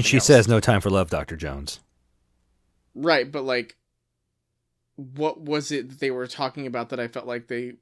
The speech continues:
Speaker 1: shouldn't have been sharing?
Speaker 2: Probably having a relationship.
Speaker 1: I think this was this weird one-page synopsis about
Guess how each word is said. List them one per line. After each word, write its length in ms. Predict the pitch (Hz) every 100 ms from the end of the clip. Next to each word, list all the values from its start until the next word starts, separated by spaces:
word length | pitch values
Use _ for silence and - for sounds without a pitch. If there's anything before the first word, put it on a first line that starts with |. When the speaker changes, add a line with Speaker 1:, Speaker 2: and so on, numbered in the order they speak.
| _ -
Speaker 1:
shouldn't 480 | - 139 123 120
have 460 | 123 113 110 107 - _ _ -
been 140 | 117
sharing? 540 | 110 - 110 101 101 117 _ _ _ _ _ _ _ _ _
Speaker 2:
Probably 320 | - 78 78
having 260 | 80 80 78
a 60 | 73
relationship. 680 | 64 78 - - - - _ _ _ _ _ _ _ _ _
Speaker 1:
I 80 | 143
think 160 | 202
this 160 | 202 180
was 180 | 165 156
this 180 | 147 143
weird 360 | 147 151 139 _
one-page 680 | 147 135 135 139 156 139 131
synopsis 500 | - 131 123 123 123 127
about 300 | 120 117